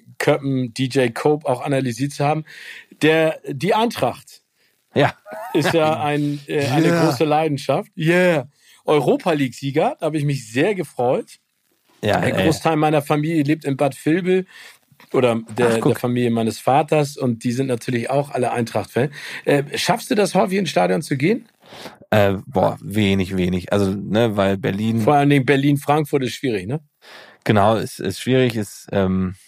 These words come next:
Speaker 2: leider nicht so machbar gewesen, auch die letzten Jahre. Ich, ne, dass ich jetzt dann mal beim Finale dabei sein konnte in Sevilla und so Sachen, die, das, das dann auf jeden Fall, wenn's geht, nehme ich das mit. Ähm,
Speaker 1: Warst du da? Warst du beim,
Speaker 2: Ich war,
Speaker 1: äh, beim Finale?
Speaker 2: ich war in Sevilla tatsächlich.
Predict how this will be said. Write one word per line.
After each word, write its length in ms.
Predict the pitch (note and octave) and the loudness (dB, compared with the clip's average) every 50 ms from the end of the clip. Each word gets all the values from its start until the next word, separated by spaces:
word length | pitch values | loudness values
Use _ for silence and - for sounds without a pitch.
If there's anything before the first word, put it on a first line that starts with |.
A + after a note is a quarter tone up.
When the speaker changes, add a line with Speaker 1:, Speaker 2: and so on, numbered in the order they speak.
| _ _ - - | _ _ -14 -6
Speaker 2:
leider 260 | - G#2 G2+ A2 A2+ | -2 0 2 2 2
nicht 160 | A2+ A#2+ A2 - | 2 0 0 0
so 80 | A2 | 0
machbar 380 | G#2 G#2+ A#2+ B2+ - - A#2+ A2+ | 0 0 0 0 0 -2 -2 -2
gewesen, 360 | G#2+ G#2 G2+ A2+ A#2+ A2+ A2 | -2 -2 0 2 2 2 0
auch 60 | G#2 | -2
die 80 | - D#3+ | -6 -6
letzten 300 | D#3 A2+ - - - G2+ | -8 -8 -8 -10 -10 -6
Jahre. 360 | G2+ G2+ G#2+ A#2 A#2+ A#2 A2+ | -2 0 2 2 2 2 2
Ich, 120 | G#2 - - _ - | 0 -4 -10 _ -6
ne, 200 | - G2 G#2 A2 | -2 0 2 2
dass 220 | A2 G2+ - - | 2 2 0 -2
ich 80 | G2+ G2 | -2 -2
jetzt 200 | G#2 G2+ - - | -2 -2 0 -2
dann 100 | G#2+ G#2 | 0 2
mal 140 | G#2 G#2 G2 | 2 2 2
beim 300 | F#2+ G#2+ G#2 G2+ G2 G2 | 2 0 -2 -2 -2 -4
Finale 400 | - - G#2+ G#2 G2+ G#2 G#2+ G2+ | -4 -4 -2 0 2 2 2 0
dabei 280 | G#2 G2+ G2 G#2 G#2 | 0 0 2 2 2
sein 160 | G#2+ G#2+ G#2 | 4 2 2
konnte 240 | G#2+ - G#2 G2+ G#2+ | 2 0 0 0 0
in 100 | A2+ G#2 | -2 -4
Sevilla 400 | F#2 - F#2 F#2 G2+ G#2+ A2 G#2 | -4 -4 -4 -2 2 2 2 2
und 80 | G#2 G#2 | 0 -2
so 100 | G#2+ G2+ | -4 -4
Sachen, 220 | G#2+ A2 G#2 G#2 | -4 -4 -6 -4
die, 160 | F#2 F#2+ F#2 - - - - - - - - - | -6 -6 -6 -8 -12 -20 -20 -18 -18 -20 -12 -8
das, 180 | - - - - - | -6 -6 -6 -4 -6
das 180 | - - - | -6 -6 -4
dann 140 | - A2 A2 | -2 0 0
auf 120 | G#2+ G2+ | 2 2
jeden 160 | A2 A2 G#2+ G2+ | 2 2 0 0
Fall, 300 | - - G#2 A#2+ B2 G#2+ | 0 0 0 2 2 2
wenn's 220 | G#2+ G#2 - - | 0 -2 -2 -4
geht, 340 | - A#2+ B2+ B2+ A2 - - | -4 -2 -2 -2 -2 -6 -10
nehme 260 | - A2 A#2 B2 A#2+ | -6 -2 -2 -2 -2
ich 60 | G#2+ | -2
das 140 | - G2 G#2 | -6 -6 -2
mit. 260 | A2+ D3 F3+ E3+ - - _ _ | 0 0 0 0 -4 -14 _ _
Ähm, 420 | - A#2 A#2 A2+ A2+ A2 G#2+ A2+ G#2 - _ _ _ _ - _ _ _ _ - | -2 0 0 0 0 -2 -4 -8 -10 -12 _ _ _ _ -20 _ _ _ _ -4
Speaker 1:
Warst 320 | - D#3+ G3+ C#4 B3+ - | 0 2 2 2 0 -2
du 60 | - E3 | -4 0
da? 360 | D#3+ A#3 A3 F#3 F#3 C4 F4 - | 2 2 2 2 2 0 -2 -2
Warst 220 | E3+ G#3 A3 - | -2 -2 0 0
du 40 | G3 | 0
beim, 100 | F#3+ E3+ | 2 4
Speaker 2:
Ich 120 | C3 C#3+ C3+ | 4 4 4
war, 180 | D3+ D3+ C#3+ C#3 | 4 4 4 2
Speaker 1:
äh, 140 | C3+ C3 B2 | 2 0 -4
beim 260 | B2+ - C3+ B2+ B2 A#2 | -8 -6 -6 -6 -6 -6
Finale? 300 | - - B2+ A#2+ C3 D#3+ | -6 -4 -2 0 0 0
Speaker 2:
ich 160 | F3 E3+ - | -2 0 0
war 160 | D3 C#3+ C3 | 0 0 2
in 120 | C3 C3 B2+ | 0 -2 -4
Sevilla 420 | - C3 B2 A2 G#2+ G2+ F#2+ F#2 | -2 -2 -2 0 2 2 2 0
tatsächlich. 540 | - F2+ - - G2 F2+ - F#2+ - - | 0 -4 -4 -4 -6 -6 -6 -10 -12 -14